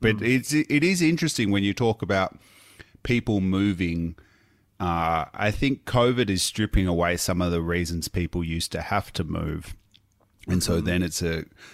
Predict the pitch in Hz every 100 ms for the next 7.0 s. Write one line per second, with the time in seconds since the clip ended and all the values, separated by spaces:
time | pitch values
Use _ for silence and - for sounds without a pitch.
0 | - - 90 - - 85 82 85 - 80
1 | 76 82 78 78 76 76 - 82 76 80
2 | 78 - 82 78 - 117 104 - 80 80
3 | 78 78 73 80 80 - 80 78 - 82
4 | 78 - - 80 80 76 76 73 82 76
5 | 76 73 73 - - _ - 90 80 -
6 | - 82 - 82 80 - - - -